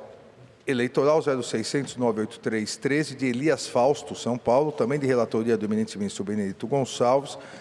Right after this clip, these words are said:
Aqui, da mesma forma, agravo interposto contra a decisão que negou seguimento ao recurso especial e manteve acórdão regional que julgou improcedente a ação de investigação judicial baseada em fraude à cota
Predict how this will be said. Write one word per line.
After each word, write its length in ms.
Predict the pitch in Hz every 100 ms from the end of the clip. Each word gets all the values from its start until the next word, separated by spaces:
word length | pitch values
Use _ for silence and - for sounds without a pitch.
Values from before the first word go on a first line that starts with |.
| - - -
Aqui, 340 | 127 117 - 160
da 140 | 131
mesma 380 | 127 175 135 113
forma, 540 | - 120 131 135 135 - - - -
agravo 420 | 107 117 131 127
interposto 520 | 113 117 127 131 110
contra 240 | 120 117
a 20 | 113
decisão 400 | 110 113 139 135
que 140 | 131
negou 280 | 120 120 156
seguimento 500 | - 123 123 117 113
ao 60 |
recurso 360 | 110 107 101 -
especial 600 | - 135 - 135 139 151 165
e 80 |
manteve 540 | 160 156 120 139 143 127
acórdão 400 | 107 113 104 110
regional 480 | 120 123 110 123 147
que 120 | 135
julgou 320 | 127 143 156 -
improcedente 1000 | 214 269 - 180 - 151 113 147 165 160
a 20 |
ação 240 | 135 147
de 80 | 135
investigação 580 | 127 123 127 117 - 107
judicial 520 | 139 151 - 131 135 - - - - -
baseada 800 | - 120 120 113 117 127 139 120
em 100 | 127
fraude 460 | - 107 110 123
à 60 | 120
cota 500 | - 110 107 -